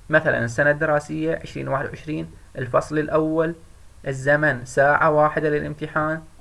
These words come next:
تاريخ الامتحان كذا، ألفين وواحد وعشرين، مجموع الدرجات مائة درجة موزعة على جزئين، خلينا نقول الجزء الأول إم سي كيو والجزء الثاني تي إف،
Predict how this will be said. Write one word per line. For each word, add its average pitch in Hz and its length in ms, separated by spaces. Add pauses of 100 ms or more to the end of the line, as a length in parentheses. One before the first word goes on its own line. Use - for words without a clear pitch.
(120)
تاريخ 143 360
الامتحان 147 580 (500)
كذا، 151 420 (520)
ألفين 135 240
وواحد 139 240
وعشرين، 151 420 (380)
مجموع 139 420
الدرجات 143 600
مائة 151 200
درجة 170 540 (420)
موزعة 147 500
على 151 300
جزئين، 143 500 (1000)
خلينا 127 220
نقول 123 220
الجزء 147 280
الأول 151 500 (300)
إم 139 160
سي 160 140
كيو 180 400 (1400)
والجزء 139 340
الثاني 175 380
تي - 260
إف، 117 80